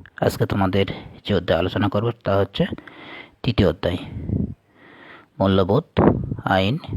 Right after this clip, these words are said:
স্বাধীনতা ও সাম্য। অর্থাৎ তোমরা তৃতীয় অধ্যায়ের শিরোনাম হচ্ছে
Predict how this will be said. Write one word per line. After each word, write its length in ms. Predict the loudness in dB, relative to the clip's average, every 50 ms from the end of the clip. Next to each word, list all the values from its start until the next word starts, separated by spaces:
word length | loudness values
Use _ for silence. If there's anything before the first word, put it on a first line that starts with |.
| -6 -6 0 4 4
স্বাধীনতা 420 | 6 6 4 2 0 2 0 0
ও 80 | 0 0
সাম্য। 520 | -2 -2 -4 -4 -4 -6 -4 -2 -4 -4 -4 -6 -4 -2
অর্থাৎ 260 | -2 0 0 0 -4 -2
তোমরা 280 | -2 -2 0 0 -2 -2 -4 -6 -10 -12 -12 _ _ -20 _ -20 -20 _ _ _ _ _
তৃতীয় 260 | -2 2 4 2 2
অধ্যায়ের 240 | 2 2 -2 -2 -2
শিরোনাম 440 | -2 -4 -2 -2 0 0 0 0
হচ্ছে 300 | -2 -2 -6 -4 -4 -4